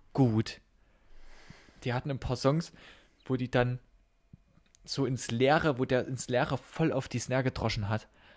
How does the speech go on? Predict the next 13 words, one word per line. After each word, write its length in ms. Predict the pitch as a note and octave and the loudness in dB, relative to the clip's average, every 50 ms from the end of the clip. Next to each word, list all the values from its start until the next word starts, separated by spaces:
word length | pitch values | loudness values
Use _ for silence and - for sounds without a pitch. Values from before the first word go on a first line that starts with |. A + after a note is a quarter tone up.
| - - - - _ - - - - | -20 -20 -20 -20 _ -20 -18 -10 -6
Alter, 520 | B2+ C3 B2+ A#2 A2+ A2+ A2 - - A2 | -2 0 2 2 2 0 -2 -4 -6 -4
das 220 | G2+ A2 - - | -4 -4 -2 0
hat 200 | D3 C#3 - - | -2 -2 -2 0
durch 220 | C3+ C3+ A#2+ - - | 0 0 0 0 0
den 220 | C3 A#2+ A#2 A#2 | 0 0 2 0
Raum 440 | A#2 - - A#2 B2 C#3 D#3+ F#3 F#3 | -2 -2 2 4 4 4 4 2 2
gehallt 720 | E3+ D#3 C3+ A#2+ - - C#3+ D#3 E3 F3+ F#3+ F#3 - - - | 2 2 0 0 -2 2 4 6 8 8 6 4 2 2 2
dort. 200 | C3+ C3+ - - - | 2 2 2 0 -8
Es 160 | - - - | -6 -6 -6
klang 360 | - - C3+ C3 C3+ C#3 C#3 | -8 -8 -8 -6 -6 -6 -6
so 540 | C3+ - - - - - G#3+ G3 E3+ D#3 C3+ | -6 -6 -8 -6 0 2 4 6 6 6 6
geil. 500 | - D3 B2 B2 A#2 G#2 G2+ G#2+ A#2 B2 - - - - - - - - - - _ _ _ _ - - - - - | 6 4 4 6 6 6 4 4 2 0 -4 -12 -20 -20 -20 -20 -20 -20 -20 -20 _ _ _ _ -20 -20 -18 -10 -6
Das, 320 | B2 A#2+ - - - - | -6 -6 -6 -8 -14 -18